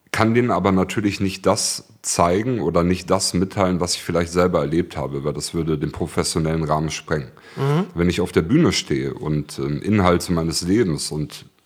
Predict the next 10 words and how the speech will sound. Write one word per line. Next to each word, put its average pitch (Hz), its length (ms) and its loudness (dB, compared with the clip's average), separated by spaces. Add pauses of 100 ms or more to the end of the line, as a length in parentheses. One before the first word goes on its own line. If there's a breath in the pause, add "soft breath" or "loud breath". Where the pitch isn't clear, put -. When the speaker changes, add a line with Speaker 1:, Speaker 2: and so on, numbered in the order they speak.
(200)
Speaker 1:
ich - 200 -12 (280)
muss 87 160 -4
auch 76 120 -2
dazu 76 320 -6
sagen, 78 360 -2
alles, 95 320 -6
was 92 200 -2
ich 82 100 -6
schreibe, 90 340 -2
ist, - 400 -6